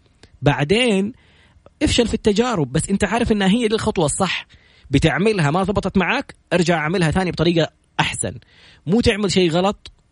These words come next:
وما انت عارف انه غلط وبتقول لي الفشل اول درجات النجاح. الفقرة القادمة بعد القرض،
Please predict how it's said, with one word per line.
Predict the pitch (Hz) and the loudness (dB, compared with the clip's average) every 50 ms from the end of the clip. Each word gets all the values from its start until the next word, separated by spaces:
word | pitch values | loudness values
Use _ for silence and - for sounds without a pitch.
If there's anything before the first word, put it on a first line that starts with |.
| _ - | _ -4
وما | 147 147 180 | -2 0 0
انت | 202 185 - | 0 0 -2
عارف | 151 127 180 196 180 151 | 0 0 2 0 2 2
انه | 165 160 160 | 0 2 2
غلط | 147 156 180 202 226 - _ _ - | 2 2 2 0 0 -4 _ _ -8
وبتقول | 135 135 139 135 139 170 | -4 -4 -4 0 0 0
لي | 180 165 | 0 0
الفشل | 139 151 147 - 143 135 | -2 -2 -2 0 0 2
اول | 131 131 | 2 2
درجات | 120 123 120 120 123 - | 2 2 2 2 0 -2
النجاح. | - 101 101 92 101 95 - - _ _ _ _ - - - | -2 -2 -2 -2 -2 -4 -6 -8 _ _ _ _ -20 -8 -6
الفقرة | 123 120 180 - 190 185 | 0 0 2 2 2 0
القادمة | 156 - 190 175 151 123 107 95 90 98 _ _ _ _ - _ _ - | 0 2 0 0 0 -2 -6 -8 -10 -14 _ _ _ _ -20 _ _ 0
بعد | 139 147 139 160 | 0 0 0 0
القرض، | 165 147 - 175 160 127 98 | -4 -2 0 0 0 0 -4